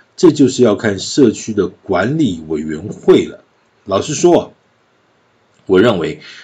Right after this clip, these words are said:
买房子价格真的是次要的，其实生活才是重点。你说什么房子的规划啦、施工品质好不好啦，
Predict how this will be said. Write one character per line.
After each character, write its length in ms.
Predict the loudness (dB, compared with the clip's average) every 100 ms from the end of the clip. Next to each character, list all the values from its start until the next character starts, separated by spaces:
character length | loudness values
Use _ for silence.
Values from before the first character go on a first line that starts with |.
| -16
买 200 | -2 0
房 260 | 2 0 2
子 140 | 0
价 340 | -4 -2 -2 0
格 240 | -4 -6 -8
真 320 | 0 2 2 -2
的 100 | -4
是 200 | -8 -16
次 440 | -12 -8 -4 -2
要 220 | -2 -6
的， 60 | -14 -20
其 180 | -16 -10
实 160 | -8
生 440 | -8 -2 4 4 2
活 240 | -4 -6
才 180 | -4 -10
是 140 | -10 0
重 240 | 2 2 -4
点。 220 | -18 -20 _ _ -20 -20 _ _ _
你 180 | -4 -2
说 200 | 4 2
什 100 | 2
么 80 | -4
房 300 | -2 -2 -2
子 100 | -4
的 80 | -8
规 340 | 2 6 6
划 240 | 4 -2 0
啦、 140 | 0
施 280 | -2 -6 -2
工 220 | -2 -2
品 340 | -8 -12 -12 -14
质 220 | -4 -4
好 180 | -2 -4
不 140 | -2
好 220 | 0 0
啦， 260 | 0 -2